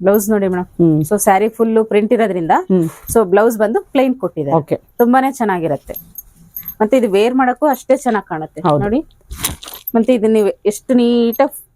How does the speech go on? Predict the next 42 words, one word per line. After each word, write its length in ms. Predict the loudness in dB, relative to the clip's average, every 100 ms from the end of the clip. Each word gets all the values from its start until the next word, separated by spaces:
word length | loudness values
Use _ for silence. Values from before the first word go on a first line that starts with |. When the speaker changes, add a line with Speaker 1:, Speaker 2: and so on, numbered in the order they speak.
| _ -2
Speaker 1:
ಫ್ರಿಲ್ 200 | 0 4
ಮಾಡಿ 300 | 4 4 4
ಉಡ್ಬೋದು 380 | 2 2 0 2
Speaker 2:
ಹಾ, 60 |
Speaker 1:
ಗೊತ್ತಾ? 360 | 0 2 0 0
Speaker 2:
ಹಾ, 220 | -4 -2
ಹೌದು, 180 | 0 2
ಹೌದು. 240 | 0 0 0
Speaker 1:
ಹಾಗೆ 340 | 2 2 2
ಇರುತ್ತೆ, 260 | 0 0 0
ನೀವ್ 180 | 0 2
ಹೆಂಗ್ 320 | 2 2 2
ವೇರ್ 280 | 2 2 2
ಮಾಡಿದ್ರೋ 360 | 0 0 0
ಹಾಗೆ 260 | 2 2 2
ಇರುತ್ತೆ, 260 | 0 0 -2
ಸ್ಪ್ರೆಡ್ 400 | 0 0 2 2
ಆಗಲ್ಲ 260 | 0 0
ಇದು 160 | -2 -2
ಬಟ್ಟೆ. 200 | -2 0
Speaker 2:
ಹ್ಮ್, 100 | 0
ಹ್ಮ್. 140 | -2 -4 _ _ _
Speaker 1:
ತುಂಬಾನೇ 340 | 0 2 2
ಚೆನ್ನಾಗ್ 280 | -2 -4 -6
ಕಾಣುತ್ತೆ. 280 | -8 -8 0
Speaker 2:
ಹ್ಮ್. 400 | 2 2 0 -2 -8 -16 -10 0
ಆಮೇಲೆ 220 | 2 2
ಇದಕ್ಕೆ 180 | 2 0
ಸ್ಟಾರ್ಚ್ 420 | 2 2 0 0
ಬೇಡ, 140 | 2 2 0 0
ಐರನ್ 160 | 2
Speaker 1:
ಸ್ಟಾರ್ಚ್ 180 | 2 2
Speaker 2:
ಬೇಡ. 100 | 0
Speaker 1:
ಬೇಡ, 320 | 0 0 0
ಐರನ್ 240 | 0 0 -2
ಬೇಡ. 120 | -6 -6 -2
ಮಿಷಿನ್ 200 | 2 2
Speaker 2:
ಹಾಗೆ 100 | 2
Speaker 1:
ವಾಶ್. 420 | -2 -4 -6 -2
Speaker 2:
ಒಗೆದ್ಬಿಟ್ಟು 420 | 2 2 2 0
ಉಟ್ಕೋಬಹುದು. 420 | 0 0 0 -2
Speaker 1:
ಹಾ. 80 | -6